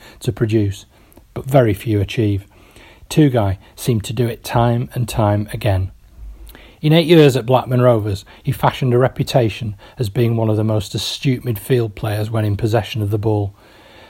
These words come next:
Beyond his penchant for spectacular goals, he also possessed the vision to play a raking fifty-yard pass, while also holding that metronomic capacity that allowed him to dictate the tempo of games.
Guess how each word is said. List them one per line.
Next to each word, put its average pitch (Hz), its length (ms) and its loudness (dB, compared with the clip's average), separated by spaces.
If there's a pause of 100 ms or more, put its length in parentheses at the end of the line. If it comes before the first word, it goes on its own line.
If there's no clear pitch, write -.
(140)
Beyond 156 360 6
his 123 100 0
penchant 127 600 -2
for 110 140 -4
spectacular - 800 -2
goals, 113 440 0 (200)
he 139 120 2
also 156 300 2
possessed 107 500 -2
the 127 60 -4
vision 120 400 0
to 113 140 -6
play 117 240 -2
a 113 80 -2
raking 123 640 0 (180)
fifty-yard 127 720 -2
pass, - 400 -2 (340)
while 120 260 -2
also 127 500 2 (220)
holding 120 380 -2
that 110 220 -6
metronomic 127 920 0
capacity 107 680 -4 (300)
that - 160 -10
allowed 117 420 2
him 98 160 -2
to 107 120 -8
dictate 117 580 -4
the - 80 -6
tempo 107 500 -2
of 101 140 -4
games. 107 480 -4